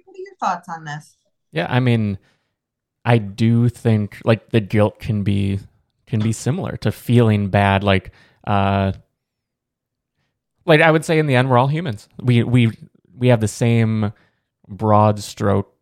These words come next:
Speaker 2: experiences and, like, sort of perspective and, like, feelings towards things, especially maybe, um, things that aren't, like, self-love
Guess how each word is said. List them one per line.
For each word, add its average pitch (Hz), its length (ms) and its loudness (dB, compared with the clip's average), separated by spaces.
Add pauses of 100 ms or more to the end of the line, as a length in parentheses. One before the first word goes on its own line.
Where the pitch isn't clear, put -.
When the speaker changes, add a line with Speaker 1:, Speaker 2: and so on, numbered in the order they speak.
(140)
Speaker 2:
experiences - 1160 -14
and, 107 160 0
like, 101 340 -4
sort 113 160 0
of 101 160 -2
perspective 101 720 -2
and, 98 140 -2
like, 95 160 -4
feelings 120 720 -2
towards 101 480 -4
things, 101 320 -4
especially 104 560 -4
maybe, 98 480 -4 (460)
um, 98 460 0
things 113 300 0
that 107 220 0
aren't, 107 320 0
like, 104 160 -2
self-love - 600 -6